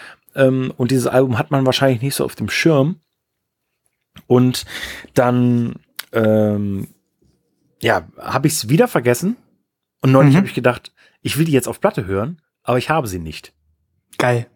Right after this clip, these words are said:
Speaker 2: Und dann
Speaker 1: Einer
Speaker 2: hast
Speaker 1: der
Speaker 2: du
Speaker 1: wenigen
Speaker 2: ganz klar Backkatalog-Shopping betrieben.
Speaker 1: Dann hab ich ganz klar Backkatalog-Shopping betrieben, wollte ich zumindest, hab online so ein bisschen geguckt, das hat mir alles nicht so, äh, gefallen. Und dann war ich letzte Woche in der Stadt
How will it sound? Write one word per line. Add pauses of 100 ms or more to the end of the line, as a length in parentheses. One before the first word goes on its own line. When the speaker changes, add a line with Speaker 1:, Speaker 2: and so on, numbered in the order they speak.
(220)
Speaker 2:
Und
dann
Speaker 1:
Einer
Speaker 2:
hast
Speaker 1:
der
Speaker 2:
du
Speaker 1:
wenigen (1120)
Speaker 2:
ganz
klar
Backkatalog-Shopping
betrieben. (240)
Speaker 1:
Dann
hab
ich
ganz
klar
Backkatalog-Shopping
betrieben,
wollte
ich
zumindest,
hab
online
so
ein
bisschen
geguckt,
das
hat
mir
alles
nicht
so,
äh,
gefallen. (420)
Und
dann
war
ich
letzte
Woche
in
der
Stadt